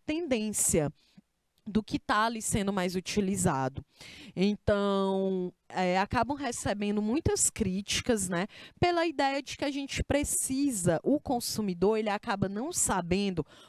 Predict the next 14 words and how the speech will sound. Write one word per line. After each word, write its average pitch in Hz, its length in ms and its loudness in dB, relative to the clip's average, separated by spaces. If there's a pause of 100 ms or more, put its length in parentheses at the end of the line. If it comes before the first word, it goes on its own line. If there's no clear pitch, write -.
(120)
como 370 340 0
que - 80 -4
aquela 220 300 0
roupa 196 340 2
foi 185 180 2
produzida, 170 840 -4 (320)
quem 349 180 2
são 349 360 -2
os - 180 -4
trabalhadores 220 800 0
que 208 100 -8
confeccionaram 175 920 2
aquela 160 300 -4
roupa, 170 500 0